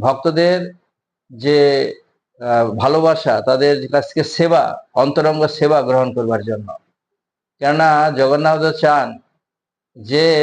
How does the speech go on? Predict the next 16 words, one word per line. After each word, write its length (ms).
আমা-, 560
আম-, 380
যে 100
ভগবান 420
আমাদেরকে 320
পালন 360
করছেন, 400
কিন্তু 280
ভগবান 540
চান 340
যে 60
ভালোবেসে 600
তারা 260
ভগবানকে 440
পালন 340
করুক, 240